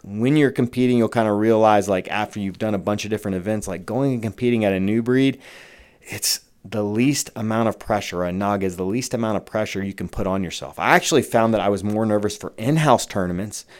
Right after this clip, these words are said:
because there'd usually only be, like, one or two or three matches going on at a time compared to the times that I did, like, New Breeds and Nagas and, and tournaments like that because, again, there was just so much going on.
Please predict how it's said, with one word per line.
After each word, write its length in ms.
because 220
there'd 180
usually 280
only 220
be, 220
like, 160
one 260
or 80
two 240
or 80
three 240
matches 400
going 240
on 220
at 100
a 60
time 380
compared 580
to 400
the 100
times 320
that 100
I 80
did, 220
like, 180
New 240
Breeds 320
and 140
Nagas 540
and, 100
and 180
tournaments 400
like 200
that 280
because, 300
again, 160
there 100
was 80
just 160
so 200
much 340
going 360
on. 220